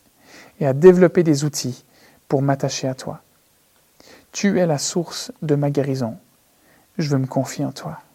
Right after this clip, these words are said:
Merci pour ton travail en moi. Amen.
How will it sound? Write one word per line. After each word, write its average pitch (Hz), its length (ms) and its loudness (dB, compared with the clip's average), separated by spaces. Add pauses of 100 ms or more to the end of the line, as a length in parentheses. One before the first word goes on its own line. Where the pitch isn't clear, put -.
(960)
Merci - 580 -4 (680)
pour - 180 -6
ton 147 140 -2
travail 135 380 -6
en 110 60 -6
moi. - 220 -10 (1160)
Amen. 131 240 -6